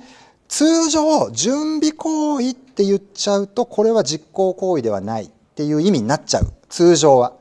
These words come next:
準備行為っていうのは予備、予備行為って意味になっちゃうから、えー、準備行為であっても実行行為だっていう言い方すると、ちょっと言葉として矛盾する感じを受けるね。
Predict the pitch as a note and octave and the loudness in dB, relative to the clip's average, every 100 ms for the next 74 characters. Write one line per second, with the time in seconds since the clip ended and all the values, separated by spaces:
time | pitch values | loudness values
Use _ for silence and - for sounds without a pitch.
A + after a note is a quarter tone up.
0 | _ _ _ D#3 A#3 B3+ B3+ D4 B3 A#3+ | _ _ _ -2 0 0 6 8 8 4
1 | F3 C3 A#3 A3+ - - _ D3 G3+ - | 2 10 8 8 -4 -20 _ 4 4 4
2 | B3+ A2+ - _ _ _ _ _ _ _ | 4 4 -10 _ _ _ _ _ _ _
3 | _ _ _ _ A3+ A3 A#2+ C#3 - F#2+ | _ _ _ _ 2 2 2 -2 -2 -4
4 | - A#2 G#2 - - - C#3 B2 C#4 E4 | -2 -2 -2 -8 -20 -10 -6 -2 0 2
5 | E4 E4 E4+ E4+ D4+ C4+ D4 D4+ A3+ - | 2 6 8 8 8 4 4 4 4 2
6 | - G3 F#3+ G3 C#3+ D3 - C#3+ A#2+ A#2 | 6 6 10 6 6 2 0 -4 -4 2
7 | A#2+ A2 A2 G#2+ D3 - F4 F4 - - | 2 2 -6 -2 -2 4 2 2 2 4
8 | D#4 B3 - C#3 C#3 C3+ C3+ C3+ B2+ - | 6 4 2 -2 -4 -4 -4 -4 -4 -4
9 | D3+ D3 B2+ D3 G#2 G2 A2 C#2+ | -4 -4 -2 -2 -2 -6 -8 -8